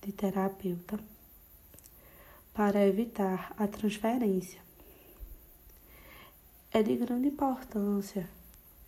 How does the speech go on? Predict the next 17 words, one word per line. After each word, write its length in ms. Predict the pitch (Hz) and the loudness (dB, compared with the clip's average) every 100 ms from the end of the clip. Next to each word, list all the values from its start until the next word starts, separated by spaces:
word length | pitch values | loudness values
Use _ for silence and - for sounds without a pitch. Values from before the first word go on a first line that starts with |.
| - | -20
que 160 | - 220 | -10 -2
não 180 | 214 | 0
se 160 | 208 233 | 0 -4
confundam 680 | 220 254 277 - 233 214 208 | -2 0 0 -2 0 2 4
os 120 | 208 | 2
papéis 840 | 208 233 254 240 196 185 190 - - - - - - - - - - - - | 0 -2 -2 -2 0 0 -2 -6 -14 -20 -20 -18 -18 -18 -20 -20 -20 -20 -16
de 180 | - 233 | -4 2
analista 840 | 302 285 214 190 170 170 - - 277 - - - - - - - - - - - - - - - - - - - | 4 6 4 4 2 -2 -4 -4 -4 -6 -16 -20 -20 -20 -20 -20 -20 -20 -20 -20 -20 -20 -20 -20 -20 -20 -20 -20
e 220 | 247 269 | -10 -2
analisando. 880 | 262 226 202 220 247 220 214 202 185 - - - - - - - - - - - - - - - - - - - | 0 2 2 2 0 0 2 2 0 -10 -20 -20 -20 -20 -20 -18 -16 -16 -20 -20 -20 -20 -20 -20 -20 -20 -20 -4
Os 240 | 226 226 214 | 2 2 2
direitos, 880 | 226 214 190 175 175 - 208 196 - - - - - | 2 2 0 -2 -4 -2 -2 -2 -8 -18 -20 -20 -2
os 240 | 226 233 | 2 4
deveres 920 | 220 220 180 180 170 170 - - - - - - - - | 4 4 4 2 2 0 -6 -12 -12 -12 -14 -16 -16 -4
e 120 | 226 | 2
os 160 | 220 208 | 4 4
lugares 1040 | 220 240 311 277 202 180 185 180 175 - | 2 4 4 2 0 2 0 0 -4 -10